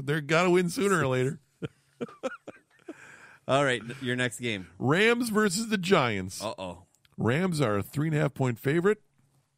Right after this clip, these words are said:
Speaker 1: It's the first game since two thousand five that the Rams have been favored by more than three and a half points on the road.
Speaker 2: So you're going
Speaker 1: The Giants are struggling big time
Speaker 2: All right.
Speaker 1: at home, where they are oh and three straight up and against the spread this year.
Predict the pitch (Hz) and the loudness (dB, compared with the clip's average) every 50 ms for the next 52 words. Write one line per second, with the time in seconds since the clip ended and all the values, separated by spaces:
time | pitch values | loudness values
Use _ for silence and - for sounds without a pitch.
0 | _ _ _ _ _ _ _ _ _ _ _ _ - - 98 - - 131 151 175 | _ _ _ _ _ _ _ _ _ _ _ _ -16 -16 -16 -4 0 2 2 2
1 | 165 - - - 143 143 139 131 113 - 113 107 95 - - - 139 139 - 147 | 2 0 -2 -4 -2 -2 -2 -2 -2 -4 -4 -4 -4 -8 -4 -2 -2 0 0 0
2 | 135 123 120 120 104 - 110 107 107 98 101 98 - 110 98 95 101 107 110 117 | 0 0 -2 -2 -2 -2 0 0 0 -2 -4 -4 -4 -2 -2 0 0 0 -2 -2
3 | 135 135 127 143 117 101 104 98 - - - 107 107 104 113 104 92 98 92 95 | -4 -4 -6 -6 -4 -4 -6 -6 -6 -4 -2 0 0 0 -2 -2 -2 -4 -4 -2
4 | 95 98 101 110 113 104 98 - - - 104 104 101 98 95 98 98 92 - _ | -2 -2 -2 -2 -4 -6 -8 -10 -6 -6 -4 -4 -4 -4 -4 -4 -4 -6 -8 _
5 | - - 87 92 - - - - _ _ _ _ _ _ _ _ - - 92 92 | -12 -12 -12 -12 -14 -18 -20 -20 _ _ _ _ _ _ _ _ -12 -10 -10 -8
6 | 92 90 90 90 85 85 87 87 - _ _ _ _ _ _ _ _ - - 82 | -6 -6 -4 -4 -4 -4 -6 -10 -12 _ _ _ _ _ _ _ _ -14 -12 -6
7 | 85 104 120 127 117 113 107 107 104 104 104 104 104 104 101 98 95 - _ _ | -2 -2 0 0 0 -2 -2 -2 -2 -2 -2 -2 -4 -6 -8 -10 -12 -14 _ _
8 | - 90 90 90 - 104 104 117 123 131 - 113 95 - - - - - 113 117 | -14 -14 -12 -6 -4 -2 -2 0 -2 -2 -4 -4 -6 -6 -8 -12 -6 -2 -2 -2
9 | 120 123 151 170 170 151 131 123 110 98 - - 110 98 92 95 98 95 - 76 | 0 0 -2 -2 -2 0 0 -2 -2 -2 -4 -4 -2 -2 -2 -4 -6 -8 -12 -14
10 | 76 76 76 78 - _ _ _ - - 104 107 104 95 101 92 92 90 95 92 | -14 -14 -14 -16 -20 _ _ _ -8 -6 -4 -4 -4 -6 -6 -6 -6 -8 -10 -12
11 | - _ _ _ _ _ _ _ _ - 85 92 92 95 87 87 - - - 120 | -16 _ _ _ _ _ _ _ _ -6 -4 -4 -2 -2 -2 -2 -4 -6 -4 -4
12 | 113 123 127 - 143 135 117 - - - 101 104 101 98 92 - 107 101 98 101 | -2 -2 -4 -4 -4 -4 -4 -4 -6 -4 -2 0 0 0 -2 -2 -4 -4 -4 -4
13 | 95 101 92 87 - 101 - - - 90 87 87 87 87 82 - - 85 80 76 | -6 -6 -8 -8 -10 -14 -16 -10 -6 -4 -4 -4 -4 -6 -8 -8 -10 -8 -8 -8